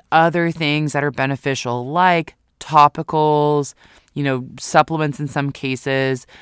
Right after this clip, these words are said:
So especially topicals, the fact that we can bathe these pets, and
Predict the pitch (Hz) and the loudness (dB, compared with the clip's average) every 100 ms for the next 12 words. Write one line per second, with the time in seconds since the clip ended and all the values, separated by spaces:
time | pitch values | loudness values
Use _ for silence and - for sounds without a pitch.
0 | - _ _ - 185 175 165 - 170 - | -20 _ _ -4 2 4 2 -2 -6 0
1 | 226 240 269 240 156 139 139 165 180 185 | 2 4 0 -4 2 2 2 -4 -2 0
2 | 196 196 - - - _ - 160 160 165 | 2 0 -6 -20 -20 _ -2 4 4 4
3 | - 175 143 160 - 160 139 151 147 160 | 2 -2 -2 -4 -2 -2 -2 0 0 0
4 | 156 180 - 185 175 170 - 151 139 | 0 -4 -4 4 6 6 2 -4 -4